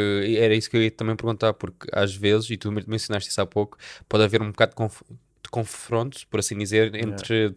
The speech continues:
Speaker 1: tu e o subjeto que estás a fotografar, porque, ah, tu disseste quando foste ao Sri Lanka,
Speaker 2: Sim.
Speaker 1: ah, não há esse confronto, porque, pronto, as pessoas já estão mais habituadas,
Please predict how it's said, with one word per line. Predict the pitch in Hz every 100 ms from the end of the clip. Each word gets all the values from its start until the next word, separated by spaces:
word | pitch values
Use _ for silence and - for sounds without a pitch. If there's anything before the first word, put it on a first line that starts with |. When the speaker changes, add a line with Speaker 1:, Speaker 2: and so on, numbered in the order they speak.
| _ -
Speaker 1:
tu | 120 117 120
e | 120
o |
subjeto | 120 110 113 -
que |
estás | 110 107
a |
fotografar, | - 110 - 107 -
porque, | - 92 - - - - _ _
ah, | 107 98 95
tu | 92 -
disseste | 104 -
quando | - 95
foste | - 107 - 107
ao | 101 98 95
Sri | - 104
Lanka, | 113 131 139 - _ _
Speaker 2:
Sim. | - 113 104 - - - -
Speaker 1:
ah, | 110 107 104 98 -
não | 107 104
há | 104
esse | - _ _ _ _
confronto, | 104 101 - 101 117
porque, | - - _
pronto, | - 104 -
as |
pessoas | - 98
já |
estão | 98 104
mais | 101
habituadas, | 101 98 - 107 113 120